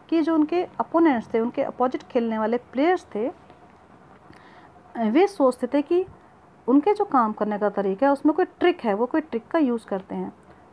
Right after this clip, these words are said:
The Dutch broke his stick to check it, there was a magnet inside। और डच ने तो उनकी stick को तोड़ दिया ये check करने के, के लिए कि कहीं stick के अंदर कोई magnet तो नहीं, ए, लगा हुआ है।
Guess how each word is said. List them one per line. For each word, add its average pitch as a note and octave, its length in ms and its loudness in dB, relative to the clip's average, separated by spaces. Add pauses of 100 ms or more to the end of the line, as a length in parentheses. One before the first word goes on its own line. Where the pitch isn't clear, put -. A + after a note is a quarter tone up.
(140)
The D4+ 160 4
Dutch A#3+ 480 -2
broke E4+ 220 2 (140)
his B3+ 220 -2
stick - 260 -8 (260)
to D#4 240 0
check C#4+ 400 -2
it, B3 140 -6 (340)
there C#4+ 220 0
was A#3+ 280 -2
a D4 100 2
magnet A#3 520 -2
inside। G3 400 -8 (520)
और D4+ 60 2
डच B3 380 -2
ने C4 100 0
तो D4 180 0
उनकी C#4 280 -2
stick A#3+ 240 -14 (140)
को F4 180 -2 (720)
तोड़ F4 220 4
दिया B3 280 0
ये D#4 200 0
check C4+ 260 0
करने G#3+ 300 -4
के, A#3 120 -8 (200)
के A3 80 0
लिए G#3+ 220 0
कि D#4+ 220 -6 (200)
कहीं D4+ 160 2 (140)
stick - 260 -8
के C#4 100 -2
अंदर A#3+ 180 -2
कोई D#4 140 -2
magnet A#3 420 0 (320)
तो D4 100 4
नहीं, C#4+ 300 4 (200)
ए, A#3+ 280 -2
लगा A#3 280 0
हुआ G3+ 240 0
है। F#3+ 220 -8